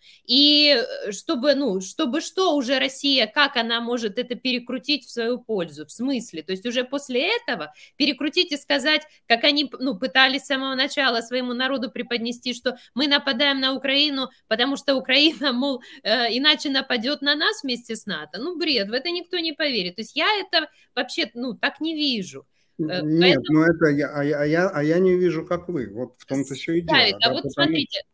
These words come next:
Speaker 1: вы вот, ин-, извините, вы вот рассказ-, сказали интересно про эту зону, э, демилитаризированную, в которую, ну, если что, входит Белгород. Ведь об этом, кстати, вот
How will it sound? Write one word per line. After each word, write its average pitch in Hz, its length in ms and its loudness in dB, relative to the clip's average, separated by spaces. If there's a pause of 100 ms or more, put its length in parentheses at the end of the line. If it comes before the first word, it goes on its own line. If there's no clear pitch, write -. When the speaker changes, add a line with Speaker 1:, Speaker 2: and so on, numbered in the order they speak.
(160)
Speaker 1:
вы 233 220 -2
вот, 330 200 -4
ин-, 262 160 -4 (120)
извините, 233 400 -4
вы 226 100 -2
вот 262 180 -4
рассказ-, 247 540 -4
сказали 269 440 -2
интересно 240 500 -4
про 233 160 -4
эту 226 240 -6
зону, 330 340 -2
э, 180 260 -4
демилитаризированную, 196 1300 -4
в - 40 -20
которую, 185 400 -2
ну, 190 60 0
если 190 280 -2
что, 339 220 -6
входит 240 380 -4
Белгород. 151 540 -4
Ведь 185 180 -8
об 202 140 -2
этом, 254 240 -4 (320)
кстати, 208 400 0
вот 175 200 -6